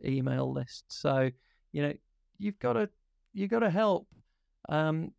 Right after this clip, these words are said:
your customers want to be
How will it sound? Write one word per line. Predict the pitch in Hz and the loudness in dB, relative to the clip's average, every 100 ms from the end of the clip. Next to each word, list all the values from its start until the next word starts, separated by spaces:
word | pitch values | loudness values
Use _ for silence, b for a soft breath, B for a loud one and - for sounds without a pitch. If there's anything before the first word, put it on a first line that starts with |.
| - | -6
your | 156 165 156 | 0 0 0
customers | - 202 - 160 139 139 127 - _ _ _ _ | -2 -2 -2 -4 0 0 -4 -12 _ _ _ _
want | 170 165 170 196 | -4 -2 -2 -4
to | - 156 | -4 -2
be | 135 208 214 156 143 | 0 0 0 0 -4